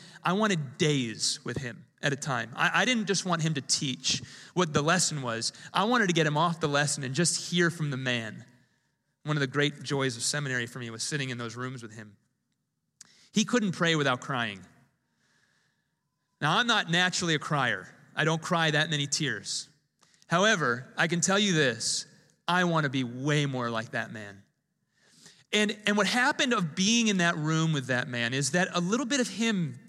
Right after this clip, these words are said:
got imparted to me. I, I pray just a little bit more. I'm not him. He's not, he's a different man. God has a different assignment for Doctor Thrasher. But, but a part of him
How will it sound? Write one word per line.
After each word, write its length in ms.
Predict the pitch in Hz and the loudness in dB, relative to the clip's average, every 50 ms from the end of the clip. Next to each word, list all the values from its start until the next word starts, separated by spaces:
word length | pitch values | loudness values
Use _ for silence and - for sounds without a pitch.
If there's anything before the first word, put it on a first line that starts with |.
| - _ _ _ _ _ _ _ - | -20 _ _ _ _ _ _ _ -2
got 120 | - 196 208 | 0 2 2
imparted 580 | 196 185 - - - 202 196 208 190 170 143 | 2 0 -2 -6 -4 -2 0 2 2 2 0
to 120 | - - 143 | -2 -4 -4
me. 280 | 131 113 104 101 101 - _ _ _ _ _ _ _ _ _ _ _ - | -6 -8 -10 -12 -16 -20 _ _ _ _ _ _ _ _ _ _ _ -4
I, 120 | - 214 220 - | -2 -2 0 2
I 60 | - 254 | 0 0
pray 360 | - - 208 254 277 302 277 | 0 -2 0 0 2 2 2
just 200 | 214 269 - - | 2 2 0 0
a 40 | 240 | 0
little 260 | 208 214 226 247 277 | 2 2 2 2 4
bit 140 | 202 254 233 | 2 2 2
more. 260 | 208 208 220 226 240 240 214 | 2 2 2 2 2 0 -2
I'm 100 | 214 247 | -2 2
not 160 | 294 330 311 | 2 2 2
him. 380 | 220 170 160 135 139 180 226 240 - - - - - _ | 2 0 0 -2 0 -2 -2 -4 -6 -12 -20 -20 -20 _
He's 180 | - 247 269 254 | 0 2 2 4
not, 120 | 294 285 | 2 0
he's 200 | 226 214 294 294 | 2 0 0 0
a 60 | 302 | 0
different 360 | 220 208 285 - - 269 196 | 0 0 0 0 0 0 0
man. 240 | 170 156 147 139 170 | 2 2 2 2 0
God 140 | 147 220 233 | 0 0 0
has 100 | 262 233 | 0 0
a 60 | 262 | -2
different 340 | 220 190 285 294 - 285 254 | -2 -2 -4 -2 0 0 0
assignment 460 | 214 - - 185 165 156 151 151 - | 2 2 0 0 0 0 -2 -2 -4
for 80 | - 135 | -4 -4
Doctor 260 | 135 120 123 - 127 | -2 -4 -4 -4 -10
Thrasher. 540 | 113 - - 120 110 110 - - 107 98 98 _ _ _ _ _ _ - | -12 -10 -8 -8 -8 -8 -10 -12 -12 -14 -18 _ _ _ _ _ _ 0
But, 140 | 233 233 233 233 233 - - - - _ _ _ _ _ _ _ _ _ _ | 0 0 0 -4 -12 -20 -20 -20 -20 _ _ _ _ _ _ _ _ _ _
but 120 | 240 233 | 2 2
a 20 | 233 | 2
part 400 | - - - - 269 294 302 302 | 0 -4 -4 -2 0 2 2 2
of 100 | 254 214 | 0 0
him 440 | 196 214 202 196 190 196 196 190 | 0 2 2 2 2 0 -2 -4